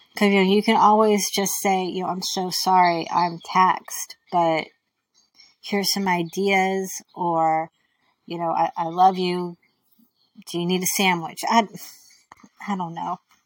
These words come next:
I'm not good at this because, <laughs> you know, I'm, <laughs> you know, it's sort of, you know,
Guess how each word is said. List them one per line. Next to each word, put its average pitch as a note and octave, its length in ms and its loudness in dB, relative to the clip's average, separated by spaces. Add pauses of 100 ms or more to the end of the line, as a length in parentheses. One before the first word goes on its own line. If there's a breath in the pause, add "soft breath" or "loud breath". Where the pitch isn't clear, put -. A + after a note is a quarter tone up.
(120)
I'm C4 140 -2
not G#3+ 200 4
good F#3 140 -6
at F#3 100 -10 (120)
this G3 260 -10
because, F#3 380 -12 (400)
<laughs> - 300 -8
you C#4 80 6
know, D#4 800 4
I'm, D4+ 320 2 (1700)
<laughs> D#4 1200 -4
you D4+ 80 2
know, C4+ 200 6
it's C4 380 0
sort D4 160 4
of, B3+ 220 4
you A#3 180 -2
know, G3+ 220 2